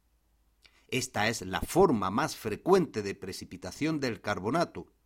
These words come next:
que también puede formar revestimientos o cútanes, micelios, etcétera.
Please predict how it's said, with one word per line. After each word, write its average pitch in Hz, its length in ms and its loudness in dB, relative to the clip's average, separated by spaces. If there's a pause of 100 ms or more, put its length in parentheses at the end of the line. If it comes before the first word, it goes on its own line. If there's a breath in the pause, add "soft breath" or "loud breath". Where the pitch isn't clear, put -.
(540)
que 120 140 -2
también 131 540 4
puede 120 340 -2
formar 151 600 -4
revestimientos 135 1080 -4 (520)
o 95 200 -10
cútanes, 117 760 -2 (440)
micelios, 117 960 -2 (300)
etcétera. - 640 -8